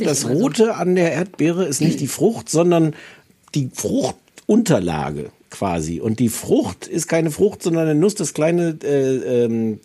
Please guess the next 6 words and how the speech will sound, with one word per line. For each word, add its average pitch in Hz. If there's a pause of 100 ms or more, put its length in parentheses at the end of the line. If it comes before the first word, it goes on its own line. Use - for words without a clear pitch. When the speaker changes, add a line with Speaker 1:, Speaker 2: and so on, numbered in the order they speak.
Speaker 2:
gelbe, 208 (1000)
weißt 151
du, 302
das 196
kleine 196
gelbe 233